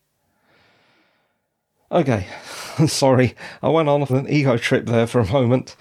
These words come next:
Okay, uh, finally the verdict. This is absolutely the poorest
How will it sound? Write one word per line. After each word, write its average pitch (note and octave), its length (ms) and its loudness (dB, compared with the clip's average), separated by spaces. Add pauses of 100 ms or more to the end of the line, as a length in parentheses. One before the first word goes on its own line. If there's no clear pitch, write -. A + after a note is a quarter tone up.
(380)
Okay, C#3 300 0 (400)
uh, A#2 320 -2
finally G#3+ 420 2
the G#3 140 0
verdict. F#3+ 840 -2 (800)
This B3 460 -2 (100)
is E3+ 640 2 (520)
absolutely C3+ 880 2
the A#2+ 240 -2
poorest E3 880 0